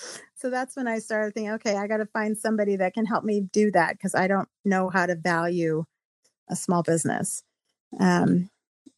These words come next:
yeah, I mean, it would, I guess it would have been easier if there were, you know, if it was a brick and mortar with, you know,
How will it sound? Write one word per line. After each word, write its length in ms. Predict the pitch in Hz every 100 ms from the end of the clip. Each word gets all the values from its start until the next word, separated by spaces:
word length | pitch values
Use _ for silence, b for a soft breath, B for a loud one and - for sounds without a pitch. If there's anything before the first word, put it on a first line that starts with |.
| _ _ - - _ -
yeah, 200 | - 254
I 20 | 262
mean, 140 | 269
it 60 | 269
would, 220 | 269 208 -
I 100 | 247
guess 180 | 294
it 80 | 311
would 100 | 269
have 60 | 240
been 200 | 226 -
easier 520 | 254 262 247 208 208
if 260 | - 202 - -
there 200 | 208 196
were, 440 | 190 185 185 180 - _
you 80 | 208
know, 60 | 185
if 80 | 180
it 40 |
was 120 | 190
a 40 | 190
brick 240 | 220 220
and 120 | 214
mortar 300 | 208 196 202
with, 320 | 185 170 - - _ _ _
you 120 | 190 185
know, 180 | 165